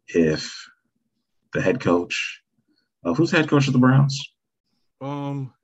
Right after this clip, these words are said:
Speaker 2: I forgot the guy's name already. I was about to say Kevin S-, Stefanski, but I
Speaker 1: No, it is
Speaker 2: I might be
Speaker 1: Stefanski.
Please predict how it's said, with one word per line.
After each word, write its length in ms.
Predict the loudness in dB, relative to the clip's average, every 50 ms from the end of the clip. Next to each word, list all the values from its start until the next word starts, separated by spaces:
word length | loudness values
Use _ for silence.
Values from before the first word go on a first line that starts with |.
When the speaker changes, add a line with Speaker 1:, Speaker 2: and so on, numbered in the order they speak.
| _ -20
Speaker 2:
I 60 | -20
forgot 260 | -16 -14 -14 -14 -14
the 60 | -12
guy's 300 | -12 -12 -12 -12 -14 _
name 200 | -14 -12 -12 -12
already. 300 | -12 -12 -12 -12 -14 -16 -18 _ _
I 60 | -6 -6
was 80 | -4
about 140 | -2 -4 -4
to 80 | -4 -8
say 120 | -10 -10
Kevin 200 | -8 -8 -8 -8
S-, 340 | -8 -10 -14 -16 -16 -20 -20 -20
Stefanski, 540 | -16 -16 -12 -8 -6 -4 -4 -6 -6 -10 -10
but 200 | -10 -8 -6 -6
I 100 | -6 -6 -8 _ _ _ _ -20 -20 _ _ _ _ 2
Speaker 1:
No, 160 | 4 6 6
it 40 | 6
is 140 | 4 4 4
Speaker 2:
I 40 | 2
might 80 | 2
be 60 | 2 0
Speaker 1:
Stefanski. 440 | -4 -6 -2 -2 -2 -2 -2 -4